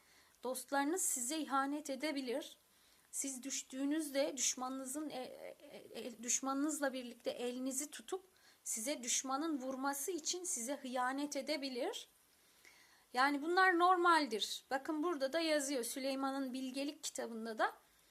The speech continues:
yazıyor. Dostunuz haindir diyor. Dostlar hain olabilir diyor. Yıkıma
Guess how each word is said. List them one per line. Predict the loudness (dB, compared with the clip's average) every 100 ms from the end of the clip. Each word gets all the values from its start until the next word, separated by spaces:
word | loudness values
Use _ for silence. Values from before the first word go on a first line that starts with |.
| -20 _ _ 2
yazıyor. | 4 4 2 0 -2 -14 _ _ _ _ _ _ _ _ _ -20 -10 -2
Dostunuz | 0 -2 -6 -6 -4
haindir | 0 2 4 2 2 0 -8 _ -10 -10 -8
diyor. | -6 -2 -2 -2 -4
Dostlar | -4 -4 -2 -2
hain | 0 2 2 0 -4
olabilir | -4 -4 -4 -4 -4 -4 -4
diyor. | -8 -8
Yıkıma | -8 -8 -4 -4